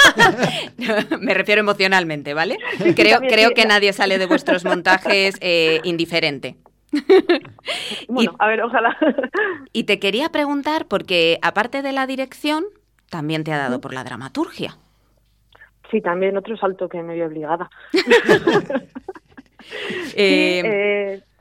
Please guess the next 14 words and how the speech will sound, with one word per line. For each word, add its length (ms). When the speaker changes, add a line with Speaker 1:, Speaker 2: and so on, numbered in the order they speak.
Speaker 1:
cuenta, 220
Speaker 2:
dime, 0
dime. 40
Speaker 1:
cuéntanos, 420
cuéntanos, 420
eh, 300
eh, 640
¿por 240
qué? 300
¿Necesidad 540
de 100
contar 360
algo? 640
Eh, 480